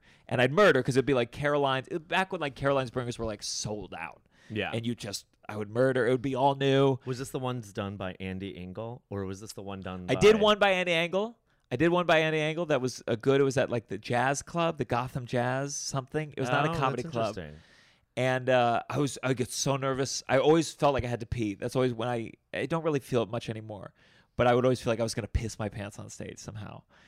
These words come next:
Speaker 1: And so I'd pee, like, fifteen times before I went up,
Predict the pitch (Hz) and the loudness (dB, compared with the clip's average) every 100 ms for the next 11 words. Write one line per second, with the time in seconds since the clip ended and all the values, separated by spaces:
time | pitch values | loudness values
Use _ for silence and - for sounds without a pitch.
0 | _ - 117 117 110 127 117 110 104 _ | _ -8 -2 -2 -2 -6 -4 -6 -10 _
1 | _ _ _ - 117 - - 104 107 101 | _ _ _ -4 -4 -6 -18 -16 -16 -14
2 | - - 107 104 98 69 64 57 | -16 -14 -14 -12 -12 -12 -14 -16